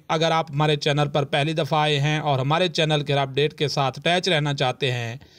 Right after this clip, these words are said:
तो चैनल को सब्सक्राइब करके साथ लगे बेल के निशान को प्रेस कर दें ताकि हमारे इस YouTube चैनल पर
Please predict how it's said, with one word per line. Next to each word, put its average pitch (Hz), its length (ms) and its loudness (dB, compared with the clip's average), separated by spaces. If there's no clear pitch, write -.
तो 160 100 4
चैनल 180 380 2
को 185 140 0
सब्सक्राइब 170 600 0
करके 165 340 0
साथ 156 320 2
लगे 151 240 0
बेल 143 220 0
के 143 140 -2
निशान 147 340 0
को 165 120 -2
प्रेस 143 240 0
कर 127 200 0
दें 120 320 -4
ताकि 170 260 0
हमारे 165 340 2
इस 190 100 -2
YouTube 165 360 0
चैनल 151 320 2
पर 143 180 0